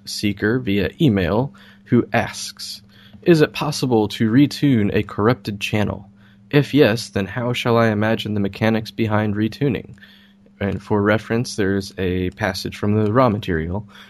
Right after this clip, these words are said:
In session twelve, question fifteen, Don asked, "Is it possible for an entity here on Earth to be so confused as to call both the Confederation and the Orion Group in an alternating way, one, then the other, then back to the other?"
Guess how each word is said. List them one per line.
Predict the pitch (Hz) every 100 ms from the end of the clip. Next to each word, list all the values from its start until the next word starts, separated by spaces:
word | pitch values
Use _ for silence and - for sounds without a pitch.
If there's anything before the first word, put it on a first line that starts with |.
| -
In | - 98 98
session | 101 104 104 104
twelve, | - 101
question | 101 104 107
fifteen, | 104 107 - 151 110 113 - - - - -
Don | 104 104
asked, | 110 110 - -
"Is | 127 127
it | -
possible | 151 156 - 165
for | 151 143 131
an |
entity | 117 123 - 131
here | 104 104
on | 113 107
Earth | 101 104 104
to | 104
be | 87
so | 82 139 160
confused | 151 151 98 92 92
as | 90 -
to | 90
call | 101 95
both | 101 110 110
the | 98
Confederation | 92 95 123 123 123 - 127
and | - - 139
the | 135
Orion | 131 139 117 95
Group | 107 - - - -
in | 104
an | 104
alternating | - 123 127 123 120 104
way, | 101 76 60 - - -
one, | 104 117 131 127
then | 98
the | 90 98
other, | 110 117 117
then | 90
back | 85 101 -
to | 101
the | 98
other?" | 78 62